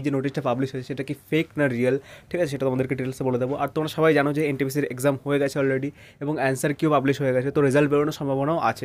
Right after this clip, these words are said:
ঠিক আছে। তো এই যে রেজাল্টটার জন্য যে নোটিফিকেশনটা বেরিয়েছে সেটা ফেক না রিয়েল সেটাও তোমাদেরকে আমি এই ভিডিওতে ডিটেলসে বলে দেবো। তো অবশ্যই ভিডিওটা শুরু থেকে শেষ পর্যন্ত দেখো, তাহলে তোমরা সবটা ডিটেলসে জানতে পেরে যাবে। আর যারা এখন আমাদের চ্যানেলটাকে সাবস্ক্রাইব করোনি তারা অবশ্যই সাবস্ক্রাইব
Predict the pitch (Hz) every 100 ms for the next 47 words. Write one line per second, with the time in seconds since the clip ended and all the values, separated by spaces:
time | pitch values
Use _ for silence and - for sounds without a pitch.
0 | 131 156 160 165 165 147 147 143 135 143
1 | 156 156 - _ 156 147 143 143 135 139
2 | 151 160 143 135 127 147 - - - -
3 | 160 160 156 151 165 143 147 170 139 139
4 | 127 123 - 160 185 - - - - 135
5 | 131 127 170 127 123 131 139 120 113 117
6 | 123 123 143 131 143 151 131 135 143 135
7 | - 131 139 135 165 131 127 131 202 -
8 | _ _ - 123 - 160 120 120 - 180
9 | 120 110 110 110 113 - _ _ - 131
10 | 139 147 147 156 147 143 143 139 147 143
11 | - 143 135 147 151 160 127 120 147 143
12 | 139 - 151